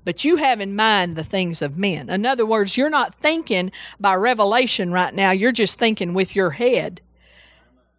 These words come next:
And so I think that's what I think happened. I believe that Jesus spoke to the devil, told him, "Get thee behind me, Satan." You know, Jesus was tempted to not go through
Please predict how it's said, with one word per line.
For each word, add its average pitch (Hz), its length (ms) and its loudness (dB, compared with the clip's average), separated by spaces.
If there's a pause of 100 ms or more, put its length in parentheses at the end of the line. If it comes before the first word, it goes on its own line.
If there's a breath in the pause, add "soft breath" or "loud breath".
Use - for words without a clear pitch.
(340)
And 190 280 0
so 196 440 2 (280 loud breath)
I 247 140 2
think 262 340 0
that's 269 300 0
what 233 180 2
I 202 140 4
think 151 260 -6
happened. 143 400 -10
I 214 140 2
believe 220 440 0 (160)
that 180 220 -6
Jesus 202 420 -4
spoke 285 360 0
to 285 100 2
the 277 140 2
devil, 190 440 2 (680 soft breath)
told 277 340 2
him, 208 520 0
"Get 226 200 2
thee 240 140 0
behind 233 420 0
me, 226 140 0
Satan." 180 560 -2 (280 loud breath)
You 381 120 -2
know, 349 160 2
Jesus 285 580 0
was 208 220 2
tempted 185 640 0 (360 loud breath)
to 226 120 2
not 226 320 0
go 262 180 2
through 233 540 -2